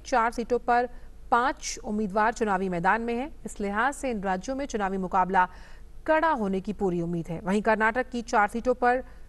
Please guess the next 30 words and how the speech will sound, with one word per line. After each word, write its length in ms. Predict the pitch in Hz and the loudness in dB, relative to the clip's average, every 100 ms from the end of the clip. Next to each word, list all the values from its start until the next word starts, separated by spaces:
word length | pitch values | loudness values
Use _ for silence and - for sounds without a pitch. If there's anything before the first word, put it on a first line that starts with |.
| - | -12
चार 380 | - 277 269 285 - 214 | 0 2 4 2 -4 -6
उम्मीदवार 680 | 202 202 170 196 190 196 - - - - - - - | -4 -4 0 4 4 2 -6 -14 -16 -16 -16 -16 -8
ही 200 | - 269 | -2 0
हैं 180 | 254 311 | 0 0
और 180 | 277 226 | 0 0
यहाँ 220 | 220 254 | 0 0
पर 140 | 233 | 0
मुकाबला 420 | 202 196 180 190 | -2 2 2 4
अब 200 | - 196 - - | 0 -2 -4 -6
आमने 260 | 220 285 277 | -4 -2 -4
सामने 340 | - 175 170 | -2 -2 -2
नहीं, 300 | 170 165 240 - - - - | -4 -4 -6 -10 -16 -14 -4
बल्कि 560 | 202 202 190 214 220 214 - - - - 196 | -2 -2 -2 -2 0 -4 -10 -18 -16 -12 -2
यहाँ 320 | 220 208 226 | 0 2 0
वोटिंग 580 | 185 202 208 - 294 294 | 0 0 -2 -2 -4 -2
की 100 | 269 | -4
भी 200 | 220 - | -6 -4
कोई 180 | 294 302 | -4 -4
संभावना 480 | - 208 196 185 185 | -4 -4 -2 -2 -2
नहीं 200 | 170 170 | -2 -2
दिख 200 | 165 - | -4 -2
रही। 220 | 170 160 - - - - | -2 -2 -8 -16 -12 -2
वहीं 120 | 247 | 2
आंध्र 200 | 240 262 | 2 2
प्रदेश 360 | 269 269 302 - | 0 0 -2 -4
में 60 | 320 | -4
सभी 240 | 269 247 | -2 -2
चार 240 | - 247 233 | 2 2 2
सीटों 280 | 233 254 | -2 -2
पर 440 | 254 - 262 269 | -2 2 4 4